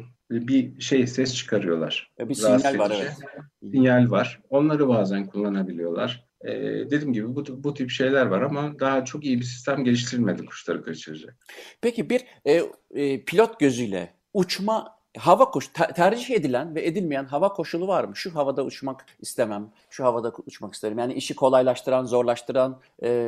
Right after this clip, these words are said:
Speaker 2: risk altına alan bir hava koşulundan bahsedebilir miyiz?
Speaker 1: Ya, aslında benim için yok. Ben her hava, hava koşulunda uçarım. Ancak yani sonuçta yolcu taşıyorsunuz.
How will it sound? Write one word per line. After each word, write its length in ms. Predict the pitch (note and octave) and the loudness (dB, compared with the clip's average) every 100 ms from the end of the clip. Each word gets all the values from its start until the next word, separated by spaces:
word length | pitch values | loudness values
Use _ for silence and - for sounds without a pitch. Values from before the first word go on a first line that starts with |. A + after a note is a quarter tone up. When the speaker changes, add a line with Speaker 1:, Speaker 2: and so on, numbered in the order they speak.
| A#2 | -2
Speaker 2:
risk 380 | A2+ - - - - | -2 -4 -8 -8 2
altına 420 | B2+ B2+ B2+ C3 | 2 2 -2 0
alan 380 | B2 B2 B2+ C3 | 0 0 0 -4
bir 80 | |
hava 280 | E3 C3+ F3+ | 0 2 2
koşulundan 640 | E3 D3 D#3 D3+ D3+ D3 | -2 -4 -4 -2 -2 0
bahsedebilir 600 | C3+ C3 C3+ C#3 E3 G#3+ G2 | 0 -2 -6 -4 -6 -8 -12
miyiz? 280 | F2+ - _ | -14 -18 _
Speaker 1:
Ya, 220 | - - - - - - - | 0 0 0 -18 -16 -14 -8
aslında 420 | B2 - G3 - | -8 -2 -2 2
benim 200 | C#3+ F#3 | 2 2
için 260 | - E3 | 0 -2
yok. 260 | E3 B2+ - | 0 0 0
Ben 160 | B2+ C3+ | -2 0
her 200 | D#3+ E3+ | 0 0
hava, 380 | D3 C3 B2+ - | 4 2 2 2
hava 220 | C3+ C#3+ | 2 2
koşulunda 360 | C#3 B2 D3 D3 | 0 -4 -2 -2
uçarım. 420 | B2+ D#3 A#2+ G2+ | -2 -2 0 2
Ancak 540 | C#3+ D#3 B2 G#2 - | 2 2 0 -2 -4
yani 260 | A#2+ A2 G#2 | -2 0 -2
sonuçta 640 | - B2+ B2 - C#3+ C3 - | -2 -4 -4 -2 0 0 0
yolcu 360 | G#2+ G2+ - | 0 0 -2
taşıyorsunuz. 840 | - G2 - G2 F#2+ - G#2+ - | -6 -6 -4 -6 -8 -10 -10 -10